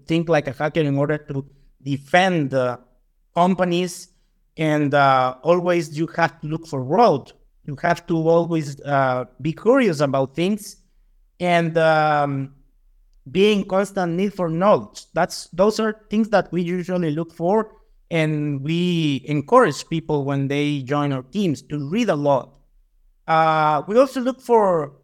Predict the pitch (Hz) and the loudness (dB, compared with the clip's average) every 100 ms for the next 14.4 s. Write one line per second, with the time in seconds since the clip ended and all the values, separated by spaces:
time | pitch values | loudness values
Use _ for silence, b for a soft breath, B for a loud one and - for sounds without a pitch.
0 | _ _ 170 175 165 214 226 226 202 170 | _ _ -6 -4 -2 -2 0 0 2 4
1 | 151 143 _ _ 156 160 185 196 - 139 | 2 0 _ _ -4 0 4 2 2 -2
2 | 127 139 143 147 165 165 - 156 156 175 | 0 0 0 -2 -4 -4 -6 -2 0 0
3 | - 185 170 147 127 _ _ _ _ - | 0 4 4 2 -4 _ _ _ _ 0
4 | 214 - 180 180 - 190 190 180 165 143 | 2 2 0 -2 -4 -6 -6 -4 -4 0
5 | 143 139 - _ _ _ _ - 170 151 | -2 -2 -20 _ _ _ _ -6 -4 2
6 | 185 190 185 180 - 147 196 226 226 147 | 2 4 2 0 -6 -4 -2 -2 0 -2
7 | - 139 127 131 127 123 - 117 113 _ | -2 -8 -4 0 0 -2 -6 -12 -12 _
8 | _ _ _ - 143 147 - - - 156 | _ _ _ 0 2 2 -2 -8 -2 0
9 | 147 151 139 143 143 156 185 - - 139 | 0 -2 0 -2 -2 -2 -4 -6 -8 -6
10 | 147 147 143 143 143 139 139 135 233 214 | -2 -2 -2 -4 -4 -6 -4 0 0 0
11 | 160 135 135 127 - b b b - 160 | -4 -2 -2 -4 -10 b b b -2 2
12 | 156 156 143 156 165 180 180 185 170 151 | 4 4 2 0 0 0 0 -2 0 2
13 | 147 139 131 _ _ _ _ _ _ - | 2 2 -2 _ _ _ _ _ _ 0
14 | 151 147 143 | 2 2 2